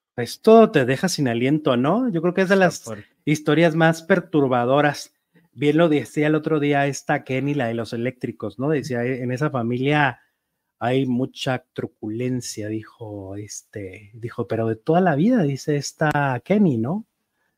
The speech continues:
Speaker 1: O sea, sí es una familia con una truculencia tremenda. Y que, y que te deja mudo, ¿no? El, el, estos antecedentes y estas cosas. Oigan, vámonos en este momento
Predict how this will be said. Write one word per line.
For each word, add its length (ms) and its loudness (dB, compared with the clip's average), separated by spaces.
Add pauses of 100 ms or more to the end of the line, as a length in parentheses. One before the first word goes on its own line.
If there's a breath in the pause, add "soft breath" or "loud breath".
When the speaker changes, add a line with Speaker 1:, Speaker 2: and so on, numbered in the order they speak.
(140)
Speaker 1:
O 20 -20
sea, 180 0
sí 320 4
es 140 4
una 180 4
familia 360 2
con 160 0
una 160 4
truculencia 680 -4
tremenda. 680 -8 (1000)
Y 140 -14
que, 380 0
y 220 -6
que 200 2
te 180 4
deja 280 4
mudo, 500 6
¿no? 280 4
El, 280 2
el, 260 -4
estos 380 -4
antecedentes 840 -2
y 40 0
estas 300 -4
cosas. 460 -6 (500 loud breath)
Oigan, 400 6
vámonos 400 10
en 100 8
este 240 6
momento 760 6